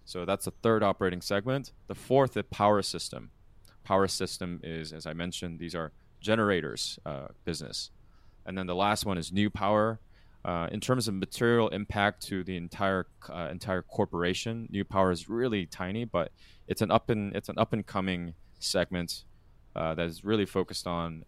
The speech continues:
um, you know, new, green, more, you know, more eco-friendly kind of power. So you're talking about hybrid, you're talking about, uh, electric, things of that sort. So five different operating segments.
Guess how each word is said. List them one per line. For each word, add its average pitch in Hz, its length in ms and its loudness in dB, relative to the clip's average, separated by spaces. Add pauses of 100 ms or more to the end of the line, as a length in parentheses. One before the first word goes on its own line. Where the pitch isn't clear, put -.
(120)
um, 73 340 -12 (200)
you 73 80 -14
know, 76 180 -10
new, 90 640 2
green, 92 420 -6
more, 80 320 -8
you 90 80 -12
know, 78 120 -8
more 82 240 -2
eco-friendly 85 800 0
kind - 80 -20
of - 80 -20
power. 58 360 -10
So - 200 -10
you're 71 200 -8
talking 85 320 4
about 78 320 2 (220)
hybrid, 123 560 10 (400)
you're 82 120 -4
talking 85 420 0
about, 80 640 2 (100)
uh, 80 260 -4
electric, 95 720 0 (440)
things 80 180 -6
of 76 40 -6
that 69 140 -6
sort. - 220 -10 (560)
So 95 180 4
five 131 260 12
different 107 220 4
operating 82 300 4
segments. - 500 -8